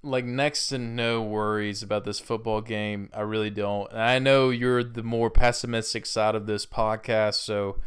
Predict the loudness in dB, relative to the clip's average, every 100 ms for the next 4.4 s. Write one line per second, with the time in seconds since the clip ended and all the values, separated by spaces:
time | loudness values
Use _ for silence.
0 | -8 -18 _ _ -2 0 0 0 -2 0
1 | 2 0 -2 -4 -6 -2 -2 -2 -4 -4
2 | -4 -2 -2 -2 -4 -2 -2 0 0 -2
3 | -4 0 0 2 2 2 2 0 0 0
4 | 0 0 0 0